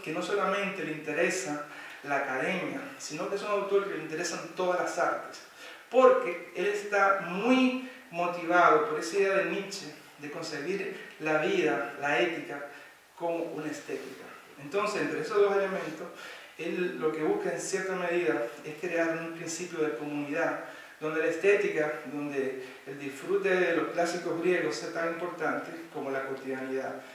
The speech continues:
Y por eso esa visión casi renacentista, como tú dirías, en torno a lo que es la vida, el conocimiento, el trabajo. Pedro le interesa mucho el tema de la educación,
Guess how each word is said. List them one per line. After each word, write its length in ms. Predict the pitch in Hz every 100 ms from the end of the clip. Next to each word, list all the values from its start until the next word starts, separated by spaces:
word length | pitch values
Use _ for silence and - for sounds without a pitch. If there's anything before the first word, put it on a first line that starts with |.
| - -
Y 80 | 160
por 200 | 165 170
eso 440 | 196 226 220 -
esa 220 | 180 - 202
visión 400 | 185 190 196 185
casi 240 | 175 196
renacentista, 720 | 180 175 175 151 165 180 151
como 200 | 151 147
tú 120 | 160
dirías, 300 | 165 160 151 - - - - -
en 200 | 147 139
torno 460 | 170 165 151 156 - - -
a 320 | 143 139 135 127 135 147
lo 120 | 147
que 300 | - 147 160
es 220 | 165 170 - - -
la 140 | 147
vida, 580 | 143 190 180 170 165 165
el 100 | 151
conocimiento, 920 | 143 147 147 139 151 170 165 160 156 - - - -
el 200 | 135 127
trabajo. 440 | 127 123 - - - - - - - - - - - - - - - - - - - - - _ _ _ - - - -
Pedro 420 | 214 202 - - - -
le 80 | 156
interesa 320 | 156 151 180
mucho 220 | 180 175 160
el 80 |
tema 180 | 165 156
de 100 | 156
la 40 | 147
educación, 580 | 139 - - 139 127